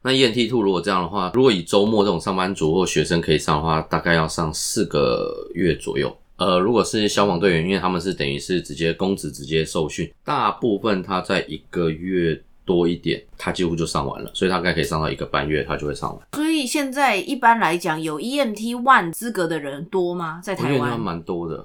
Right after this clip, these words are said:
Speaker 2: 哦，
Speaker 1: 蛮多的。
Speaker 2: 已经算多。
Speaker 1: 大部分就是有兴趣想要学急救，如果他早期是学红十字会初级急救证的，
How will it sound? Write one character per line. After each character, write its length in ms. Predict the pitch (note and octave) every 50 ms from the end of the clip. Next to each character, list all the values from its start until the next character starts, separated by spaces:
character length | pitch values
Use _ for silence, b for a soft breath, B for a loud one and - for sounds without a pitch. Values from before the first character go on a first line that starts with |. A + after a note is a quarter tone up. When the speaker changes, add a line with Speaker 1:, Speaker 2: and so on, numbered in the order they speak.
| - -
Speaker 2:
哦， 140 | - A#3+ B3+
Speaker 1:
蛮 0 |
多 80 | B3+ -
的。 40 |
Speaker 2:
已 40 | F#3+
经 140 | - A#3 B3
算 280 | - C#4+ C#4 B3 A3 G3
多。 320 | G#3 G3 F#3+ F#3+ G3 F#3+ _ _ _ -
Speaker 1:
大 140 | - B2 A#2+
部 300 | A#2+ B2 B2 A#2 A2 G#2
分 880 | - A#2+ A#2 G#2+ G2+ F#2+ F#2+ F#2 F2+ F2+ F2 F2 F2 F2 E2+ E2+ D#2+ -
就 120 | - G#2 F#2
是 220 | - G#2+ G2+ F2+
有 200 | F2 E2+ D#2+ D#2
兴 180 | D#2 - G#2 F#2+
趣 140 | F2+ G2
想 160 | F2+ D#2+ D2+ D#2+
要 60 | E2
学 180 | - - D#2
急 180 | D2 - - D2+
救， 220 | D2 - G2+ F2
如 140 | E2 F2 G2
果 100 | G2 E2+
他 140 | E2 F#2+ F#2
早 200 | - - D2 C#2+
期 200 | - - D#2+ D#2
是 60 | E2+ F2
学 200 | - E2 D#2 C#2+
红 160 | - D2+ D#2
十 160 | D2+ D#2+ D#2
字 160 | - F2 F2
会 160 | F2 F2+ F2
初 220 | - - - F2+ F2
级 180 | D#2+ D#2 D2+
急 200 | C#2 - - C#2
救 180 | B1+ - F2+ E2
证 260 | - - F#2 D#2+ C#2 C2
的， 120 | - -